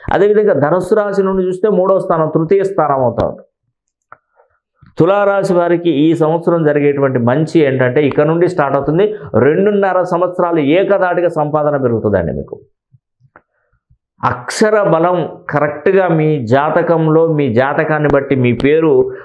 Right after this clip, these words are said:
పర్ఫెక్ట్గా మంచిగా డిజైన్ చేసుకున్నారనుకోండి, ఇంకా మీకు తిరుగుండదు. శని ప్రభావం, శని ప్రభావం వలన రెండున్నర సంవత్సరాలు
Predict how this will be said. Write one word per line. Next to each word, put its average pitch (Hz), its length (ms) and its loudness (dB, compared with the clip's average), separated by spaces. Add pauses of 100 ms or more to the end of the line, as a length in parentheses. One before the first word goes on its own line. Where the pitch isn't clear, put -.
(220)
పర్ఫెక్ట్గా 196 600 0
మంచిగా 165 340 0
డిజైన్ 151 440 0
చేసుకున్నారనుకోండి, 127 840 -2 (320)
ఇంకా 123 160 0
మీకు 120 200 0
తిరుగుండదు. 117 580 0 (380)
శని 185 540 -2
ప్రభావం, 143 680 0 (600)
శని 185 200 2
ప్రభావం 180 460 0
వలన 147 360 0
రెండున్నర 180 560 0
సంవత్సరాలు 165 920 0